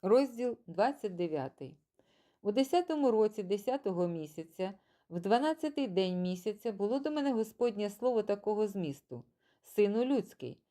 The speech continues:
зверни своє обличчя проти фараона, єгипетського царя, і провісти щодо нього та щодо всього Єгипту пророцтво. Звернись до них і скажи, що говорить владика Господь.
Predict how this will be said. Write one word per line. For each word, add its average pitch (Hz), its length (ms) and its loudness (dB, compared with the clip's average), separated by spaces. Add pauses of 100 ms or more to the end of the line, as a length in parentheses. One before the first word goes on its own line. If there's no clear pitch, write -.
(200)
зверни 214 480 4
своє 214 340 2
обличчя 190 560 0
проти 185 320 -2
фараона, 220 600 0
єгипетського 175 760 -4
царя, 220 480 0
і 208 100 -4
провісти 262 540 -2
щодо 202 320 0
нього 208 380 2 (320)
та 202 140 2
щодо 190 320 0
всього 175 340 0
Єгипту 160 520 -4
пророцтво. 196 760 0 (420)
Звернись 196 580 2
до 190 140 2
них 233 220 -4
і 262 60 -2
скажи, 202 480 0
що 175 240 -4
говорить 165 480 2
владика 170 440 0
Господь. 190 600 -6